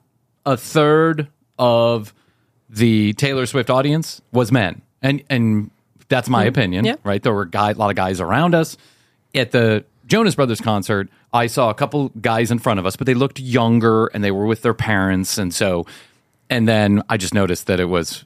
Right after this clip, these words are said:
Speaker 1: but there is
Speaker 2: Mm.
Speaker 1: no doubt in my mind at all that at SoFi Stadium, when we went and saw Taylor Swift, the loudness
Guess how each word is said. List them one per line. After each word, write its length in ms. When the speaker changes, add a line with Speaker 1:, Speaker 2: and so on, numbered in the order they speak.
Speaker 1:
but 280
there 200
is 280
Speaker 2:
Mm. 40
Speaker 1:
no 320
doubt 220
in 160
my 200
mind 340
at 180
all 360
that 180
at 140
SoFi 480
Stadium, 440
when 120
we 120
went 180
and 80
saw 160
Taylor 280
Swift, 340
the 180
loudness 960